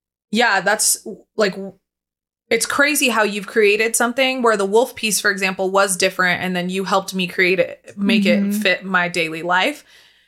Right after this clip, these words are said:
Speaker 1: With the bolo tie, it was, like, energetically, immediately, I was like, "That is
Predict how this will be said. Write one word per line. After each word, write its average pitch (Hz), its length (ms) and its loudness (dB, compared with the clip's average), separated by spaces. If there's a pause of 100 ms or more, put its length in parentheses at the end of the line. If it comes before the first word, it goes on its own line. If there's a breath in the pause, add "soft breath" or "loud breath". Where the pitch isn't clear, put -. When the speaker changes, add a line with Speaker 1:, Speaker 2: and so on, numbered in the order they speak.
(220 soft breath)
Speaker 1:
With 226 180 2
the 208 60 0
bolo 240 380 4
tie, 196 360 0
it 196 200 0
was, 208 160 -2
like, 180 240 0
energetically, 208 720 0
immediately, 220 840 4
I 165 60 4
was 175 160 0
like, 170 300 0
"That 180 440 0
is 175 380 2